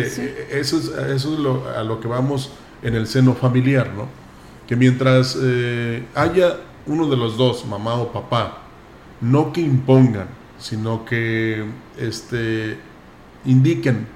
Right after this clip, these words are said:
Speaker 3: "Por aquí nos vamos", va a componerse la sociedad, ¿verdad? Cuando tú te des cuenta que, por ejemplo, llega el niño, "Mamá, mira, este, te traje,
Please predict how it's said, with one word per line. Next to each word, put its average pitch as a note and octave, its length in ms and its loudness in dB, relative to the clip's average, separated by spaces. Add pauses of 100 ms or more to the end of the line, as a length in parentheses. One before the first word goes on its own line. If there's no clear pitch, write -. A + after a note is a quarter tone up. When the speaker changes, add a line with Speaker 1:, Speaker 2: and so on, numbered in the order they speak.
Speaker 3:
"Por A2 160 -2
aquí G#2+ 180 -2
nos C3+ 160 2
vamos", D3+ 460 -2 (1300)
va C3+ 480 2
a A#2+ 100 -4
componerse A2+ 680 -2
la G2 120 -6
sociedad, F2+ 440 -12 (840)
¿verdad? A#2+ 280 -4 (220)
Cuando A#2 300 -2
tú - 200 0
te D#3+ 120 -4
des D3+ 220 0
cuenta C#3 440 -4
que, G#2+ 80 -10
por A2 180 -8
ejemplo, C3 520 0 (640)
llega C#3+ 260 2
el C3 160 4
niño, C3+ 380 2 (380)
"Mamá, B2+ 280 0
mira, E3+ 280 2 (880)
este, G#2+ 760 -8
te A#2+ 80 -6
traje, C3 920 0